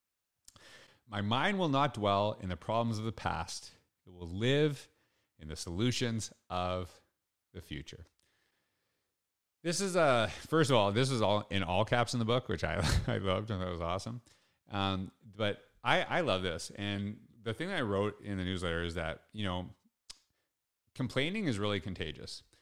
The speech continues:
So we can get into these circles. If you've ever, if you've been in education for any point in your life, it doesn't matter what workplace you're in, y-, there's these toxic staff rooms that you go in 'em and it's like basically the energy is just negative.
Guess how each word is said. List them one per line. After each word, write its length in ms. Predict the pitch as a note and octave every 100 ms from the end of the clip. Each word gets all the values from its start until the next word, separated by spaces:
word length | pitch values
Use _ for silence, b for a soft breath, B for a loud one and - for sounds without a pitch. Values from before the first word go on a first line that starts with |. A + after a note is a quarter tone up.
| b b _
So 520 | - G#2 G#2 G#2 -
we 140 | - C3+
can 80 | F3
get 140 | D#3+
into 260 | C#3 A2+ G#2+
these 160 | F2+
circles. 380 | G2+ G2+ G#2 F#2 G#2+
If 160 | F2+
you've 160 | C#3 A#2+
ever, 220 | G#2 G#2
if 140 | G#2 A2+
you've 80 | D#3+
been 100 | C#3
in 120 | F#2
education 500 | F#2 F2 F2 E2+ G2+
for 80 | -
any 160 | G2 G#2+
point 200 | G#2 G#2+
in 40 |
your 100 | G#2
life, 220 | G2+ G#2 -
it 100 | B2+
doesn't 200 | D3+ G2+
matter 220 | E2+ F#2+
what 140 | F#2
workplace 440 | E2+ F#2+ - A#2 A#2+
you're 100 | B2
in, 180 | A#2+ F2 G2
y-, 100 | G#2
there's 240 | G2 F#2
these 200 | F2+ E2+
toxic 460 | - A2+ G#2 A2+ F#2
staff 340 | G2 F2 E2+
rooms 180 | D#2+ D#2+
that 100 | F2+
you 160 | F#2 F#2+
go 260 | G#2 A2
in 120 | D3+
'em 180 | B2 G2+
and 200 | G2 F#2+
it's 140 | F#2 F2+
like 200 | F#2 E2
basically 720 | G#2+ G#2 G#2+ F#2 F2+ E2+ E2+ B B B B _
the 320 | G2+ F2+ -
energy 600 | A2+ C3 B2 F#2 F#2 F#2
is 140 | F2+ E2+
just 200 | G2 G#2
negative. 840 | G2+ A2 A2+ G2 F2 E2+ F2+